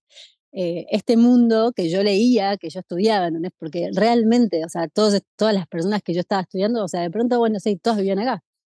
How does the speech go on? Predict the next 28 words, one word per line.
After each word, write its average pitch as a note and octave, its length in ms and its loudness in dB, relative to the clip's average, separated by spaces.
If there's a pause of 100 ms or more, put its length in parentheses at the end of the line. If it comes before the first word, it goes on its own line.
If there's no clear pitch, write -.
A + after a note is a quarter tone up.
(420)
Entonces, G#3+ 500 0 (380)
eh, C#4 180 2 (160)
y, G3 320 2
y G#3 200 4
eso C4+ 320 0 (280)
es G3 140 2
lo G3 100 4
que G3 100 0
más G3 140 2
me F#3 100 2
sorprende, E3+ 460 -2
porque E3 240 -4
esto A3+ 140 -4
que G#3+ 80 0
vos G#3 80 0
me G#3+ 100 2
decís G#3+ 180 -2
de G3+ 80 0
la F#3 80 -2
superfi-, E3 480 -8 (140)
superficialidad, F3 1160 -2 (680)
sí, A3 260 2
es F#3 100 0
verdad. E3+ 340 0 (540)
Y G3 140 0
de F3+ 100 2
hecho, G#3+ 400 -2
eh, D#3+ 340 -6